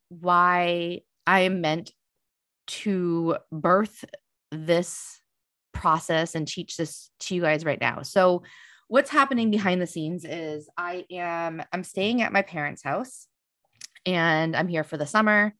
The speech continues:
I'm taking a little break from Mexico, and mostly because it's just hot A F there <laughs> and really humid. So I decided to come back and spend some time with my family. And,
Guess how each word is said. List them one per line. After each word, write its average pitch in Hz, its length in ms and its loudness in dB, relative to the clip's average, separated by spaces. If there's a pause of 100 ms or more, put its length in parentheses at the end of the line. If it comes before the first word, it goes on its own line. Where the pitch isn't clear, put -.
(480)
I'm 165 140 -4
taking 160 560 -4
a 156 80 -4
little 151 220 -4
break 143 340 -4
from 147 360 -2
Mexico, 202 600 4
and 185 220 -2
mostly 180 340 -4
because 170 400 -6
it's - 240 -12
just - 320 -6
hot - 500 0
A 160 400 0
F 220 300 4
there 208 400 6
<laughs> - 60 -2
and 180 560 -2
really 185 400 0
humid. 208 440 -2
So - 160 -4
I 160 100 0
decided 165 420 -10
to - 80 -20
come 165 180 -10
back 160 240 -2 (160)
and 160 380 -6 (500)
spend 220 260 4
some 208 120 2
time 180 180 4
with 165 140 -2
my 151 100 2
family. - 520 -6 (840)
And, 208 480 8